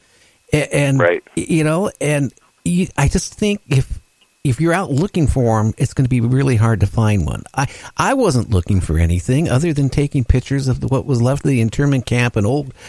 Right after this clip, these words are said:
Speaker 1: the old cemetery. It was there and all that stuff. That was my thing. And to run across what we did, I, I tell you, it, it, most people, I think,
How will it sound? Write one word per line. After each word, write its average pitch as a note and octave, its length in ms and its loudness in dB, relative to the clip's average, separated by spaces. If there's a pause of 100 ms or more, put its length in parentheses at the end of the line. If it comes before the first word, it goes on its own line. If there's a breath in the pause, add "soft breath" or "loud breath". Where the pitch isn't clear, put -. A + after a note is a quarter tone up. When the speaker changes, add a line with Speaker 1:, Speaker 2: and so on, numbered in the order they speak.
(160 loud breath)
Speaker 1:
the - 80 0
old C#3 240 0
cemetery. B2+ 640 2
It - 80 -10
was G2+ 180 0
there G#2 460 0
and F#2+ 300 0
all A#2 200 0
that C3+ 200 -2
stuff. - 280 -4
That D#3+ 240 -2
was B2+ 240 -4 (220)
my C3 320 0
thing. - 320 -4 (540 loud breath)
And A#2+ 360 2
to B2+ 160 4
run D3 240 2
across C3 360 0
what G2+ 140 2
we F#3 240 0
did, A2 420 -2 (340)
I, - 100 -2 (100)
I B2+ 100 2
tell G3 200 -2
you, A3 120 -2
it, F#2+ 260 -4
it, A#2 180 -6 (340)
most C#3+ 320 0
people, D#3+ 380 -2
I A2+ 120 2
think, C#3+ 260 -2